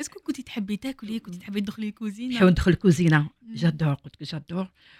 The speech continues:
Speaker 2: وندعو توجور دون اكزومبل دي بارون تاع بكري ماشي كيما دوكا، دوكا يسونكو تخليك، آه،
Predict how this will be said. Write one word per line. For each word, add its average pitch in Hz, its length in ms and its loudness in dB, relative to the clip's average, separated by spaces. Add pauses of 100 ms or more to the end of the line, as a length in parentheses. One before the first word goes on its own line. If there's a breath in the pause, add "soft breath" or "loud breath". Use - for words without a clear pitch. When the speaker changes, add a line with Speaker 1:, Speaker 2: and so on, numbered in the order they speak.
(140 soft breath)
Speaker 2:
وندعو 180 760 -2
توجور 180 380 -4
دون 170 180 -2
اكزومبل 170 320 -6
دي 170 100 -6
بارون 160 240 -8
تاع 165 120 -12
بكري 165 320 -8
ماشي 160 260 -6
كيما 156 280 -10
دوكا، 143 340 -10
دوكا 143 260 -10
يسونكو 156 560 -8
تخليك، 147 480 -8
آه، - 800 -18